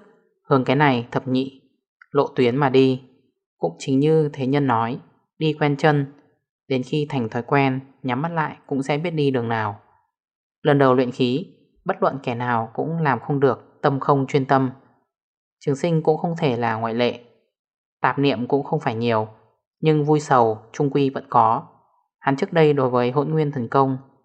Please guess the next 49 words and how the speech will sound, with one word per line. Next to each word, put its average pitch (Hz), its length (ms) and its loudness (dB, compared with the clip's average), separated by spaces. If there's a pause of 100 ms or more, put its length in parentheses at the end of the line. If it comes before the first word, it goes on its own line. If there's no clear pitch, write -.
hiểu 113 180 2
còn 113 200 -2
không 135 300 0
đủ 113 180 0
thấu 113 160 -6
triệt. 127 260 -2 (680)
Kỳ 139 100 4
thực, 135 180 2 (340)
Hỗn 156 180 -4
Nguyên 170 160 -2
Thần 139 160 0
Công 147 380 0
một 131 140 -2
khi 151 180 0
luyện 139 200 -2
thành, 117 280 -2 (500)
để 135 120 2
thăng 143 220 -2
tốc 175 120 -4
độ 160 280 0
là 123 280 -2
vô 139 140 4
cùng 123 240 -2
kinh 131 160 -2
người. 113 300 -2 (880)
Người 135 120 0
khác 185 280 -4
dù 135 200 2
thế 123 160 -4
nào 131 300 2 (120)
chăm 160 180 -2
chỉ 127 240 -2
khắc 170 220 -4
khổ 131 220 4
luyện 113 180 -4
công, 139 280 2 (420)
cũng 175 140 -6
không 180 160 -4
có 135 120 4
khả 135 140 0
năng 131 400 0
không 143 200 0
ăn 131 160 0
không 127 280 0
uống, 117 260 -2 (520)
không 175 220 -4
ngủ 135 240 2
không 147 120 0
nghỉ. 123 260 -2